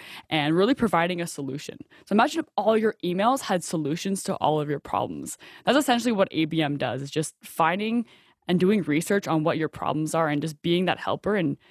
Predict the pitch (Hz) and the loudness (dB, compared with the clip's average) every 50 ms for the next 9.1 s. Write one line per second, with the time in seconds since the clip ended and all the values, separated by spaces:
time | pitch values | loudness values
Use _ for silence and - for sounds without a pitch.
0 | _ _ _ - 175 156 165 156 160 170 165 175 170 - 160 156 143 160 - 226 | _ _ _ -4 0 2 2 2 2 0 -4 -6 -6 -8 -8 -8 -8 -6 -6 -4
1 | 226 - 170 180 - 175 165 151 147 135 135 123 - - - - 87 71 64 62 | 0 0 0 0 0 0 -2 0 0 -2 -2 -4 -8 -10 -10 -8 -8 -8 -10 -10
2 | - - _ _ - - - - - _ _ - 135 139 - - _ _ _ _ | -12 -14 _ _ -20 -20 -20 -20 -20 _ _ -2 0 0 -2 -4 _ _ _ _
3 | - - - - _ _ 202 214 220 220 233 - 285 277 269 240 247 226 226 226 | -20 -20 -20 -20 _ _ 2 2 2 2 2 2 2 2 4 4 2 2 2 2
4 | 220 214 - - - _ _ _ - - - 208 190 - - 208 190 220 262 285 | 0 -4 -10 -16 -20 _ _ _ -14 -4 -2 -2 -2 2 2 2 4 6 6 6
5 | 269 226 202 170 156 180 196 214 - - - 185 175 170 165 175 170 156 151 - | 6 4 2 2 2 2 0 0 -2 -2 -2 -2 0 2 4 4 4 2 0 -2
6 | 147 143 147 151 147 147 156 156 147 - 170 - - 165 170 165 - 165 151 147 | -2 -2 -2 -2 -2 -2 -4 -4 -2 -2 -2 0 2 0 0 2 0 -2 -2 -2
7 | - 147 - - - 165 156 156 160 160 156 156 - - 165 160 147 139 143 143 | -4 -10 -8 -4 -2 -2 0 2 2 2 2 0 0 2 2 2 2 0 -2 -2
8 | - - 123 127 160 226 226 - - - - - 147 143 147 147 147 139 135 151 | 0 2 2 2 2 0 -4 -8 -16 -10 -6 -4 -2 0 0 0 0 0 0 0
9 | 147 | -2